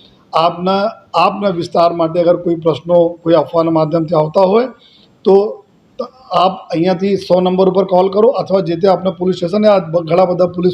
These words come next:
ફોર્સ ડિપ્લોયડ છે, ત્યાં વાત કરી શકો. લેકિન કોઈ બેઠા બેઠા જૂના વીડિયો કોઈને નાખે,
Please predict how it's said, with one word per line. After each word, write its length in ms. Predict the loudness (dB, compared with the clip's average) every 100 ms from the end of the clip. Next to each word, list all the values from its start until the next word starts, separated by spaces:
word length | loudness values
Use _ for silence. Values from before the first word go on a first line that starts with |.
| -2
ફોર્સ 180 | -6 -4
ડિપ્લોયડ 320 | -2 0 0
છે, 100 | -2
ત્યાં 200 | -2 0
વાત 200 | 0 -2
કરી 160 | -6 -6
શકો. 280 | -4 -6 -10 -20 -20 _ -4
લેકિન 220 | -2 2
કોઈ 120 | 2
બેઠા 340 | 4 2 2 0
બેઠા 200 | 0 0
જૂના 340 | -2 -2 0
વીડિયો 320 | 2 2 2
કોઈને 260 | 2 0 -2
નાખે, 600 | 0 -2 0 0 0 -6